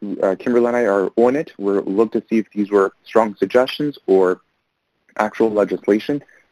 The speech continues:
But I apologize, Kimberly, I don't have the immediate answer off the top of my head. I, I will say when I heard him speak yesterday, I felt like these were strong suggestions, but I, I didn't pick up on these were going to be requirements. Sorry about that.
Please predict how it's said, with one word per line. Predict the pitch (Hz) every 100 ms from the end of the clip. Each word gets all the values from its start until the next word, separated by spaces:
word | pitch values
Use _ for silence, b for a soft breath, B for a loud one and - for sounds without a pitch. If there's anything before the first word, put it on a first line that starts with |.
| -
But | 101
I |
apologize, | 98 - 110 110 110
Kimberly, | - 95 90
I | 87
don't | 92
have | 95 87
the | 87
immediate | 87 85 85
answer | 87 80 -
off | 87
the | 87
top | -
of | 90
my | 85
head. | 85 80 B B B -
I, | 101 107
I |
will | 117 123
say | 127
when | 104 98
I | 90 - -
heard | 139 135
him | 139 -
speak | - -
yesterday, | 117 - 117 -
I | 90 - _ -
felt | 139
like | 135 120
these | 107
were | 98
strong | 87 - - 104 104 98 _ -
suggestions, | - - - 98 - 165 170 180 _ _ _ _ _ -
but | 98 101
I, | 98
I | 104
didn't | 101 110 107 -
pick | - 101
up | 90
on | 95 87 82 85 -
these | 98 87
were | 90 85 - -
going | 90 90
to |
be | 78 87 80 -
requirements. | 90 85 - 85 80 90 - _ _ -
Sorry | 101
about | 92 - -
that. | -